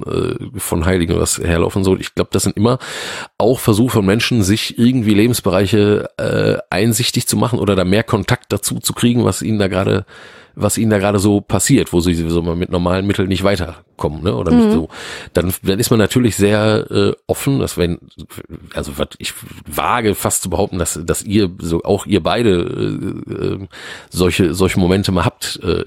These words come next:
Speaker 1: im Leben, ne? Wo, wo, wo irgendwie sowas, äh, irgendwie so im Kopf hergestellte,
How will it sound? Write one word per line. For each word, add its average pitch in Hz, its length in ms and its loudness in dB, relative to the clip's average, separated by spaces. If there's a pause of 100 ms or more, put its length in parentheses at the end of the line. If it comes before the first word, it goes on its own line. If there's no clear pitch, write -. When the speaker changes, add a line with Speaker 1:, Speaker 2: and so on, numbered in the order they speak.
Speaker 1:
im 87 220 0
Leben, 85 360 0
ne? 110 180 2 (720)
Wo, 92 280 0
wo, 90 200 0
wo 92 120 4
irgendwie 98 240 2
sowas, 95 600 0
äh, 101 160 -2
irgendwie 98 760 -2
so 92 120 4
im 92 100 2
Kopf - 240 -2
hergestellte, 92 600 2